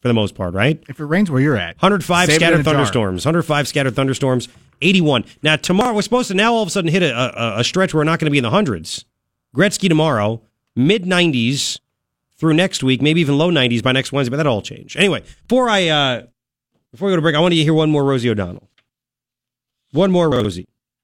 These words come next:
Speaker 1: Because this is, uh, this is awesome. Let's do number, uh, let's do number thirty-two, because she's very smart. After she says that apparently people get paid to go to the Trump rallies, which again is, I mean, that's why she fit in on The View.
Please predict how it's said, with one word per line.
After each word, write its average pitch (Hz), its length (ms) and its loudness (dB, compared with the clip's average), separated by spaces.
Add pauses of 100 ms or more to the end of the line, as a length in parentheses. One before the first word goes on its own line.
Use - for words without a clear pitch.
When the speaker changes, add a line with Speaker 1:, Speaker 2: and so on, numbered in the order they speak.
(680)
Speaker 1:
Because 127 260 -2
this 151 220 -2
is, 123 160 -2
uh, 113 140 2
this 123 180 -4
is 117 80 -2
awesome. 113 280 -2
Let's 135 200 -2
do 175 100 0
number, 147 380 0
uh, 117 300 0 (440)
let's - 140 -8
do 214 60 4
number 185 100 2
thirty-two, 113 600 -2
because 135 220 -2
she's 143 140 -2
very 156 180 2
smart. 123 200 0
After 151 200 0
she 135 200 -4
says 135 240 -2
that 123 140 0
apparently 139 280 0
people 151 220 -2
get 127 160 -2
paid 151 200 0
to 143 60 -2
go 127 80 0
to 113 60 -4
the 107 80 -4
Trump 220 240 0
rallies, 120 520 0 (380)
which 139 240 0
again 143 260 2
is, 120 400 -2 (1300)
I 143 60 -6
mean, 170 120 4
that's 196 160 2
why 269 160 4
she 233 160 0
fit 233 220 2
in 226 80 2
on 175 120 2
The 151 60 0
View. 131 440 0